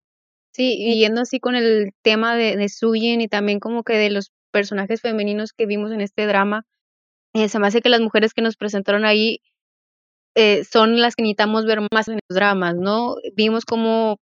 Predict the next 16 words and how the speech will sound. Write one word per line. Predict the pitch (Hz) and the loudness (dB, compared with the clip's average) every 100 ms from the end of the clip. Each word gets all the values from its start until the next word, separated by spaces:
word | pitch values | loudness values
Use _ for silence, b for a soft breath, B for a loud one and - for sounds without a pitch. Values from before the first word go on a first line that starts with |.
| _ _ _ _ | _ _ _ _
todas | - 220 220 | 4 4 4
tenían | 233 220 220 226 | 2 2 2 2
a | 214 | 2
lo | 214 | 0
mejor | - 220 | 0 -2
sus | 240 220 | 0 2
errores, | 202 208 220 233 226 | 2 6 6 6 2
sus | 208 202 | 0 -6
inseguridades, | 202 202 196 196 196 214 220 220 220 220 - | -4 -4 -2 0 4 4 4 4 2 0 -2
eh, | 208 196 196 | 0 0 0
cosas | 208 220 | -2 0
en | 226 | -2
las | 214 | -2
que | - | -2
podían | - 190 202 | 2 4 4
mejorar, | 214 202 190 202 220 226 | 0 0 2 4 4 2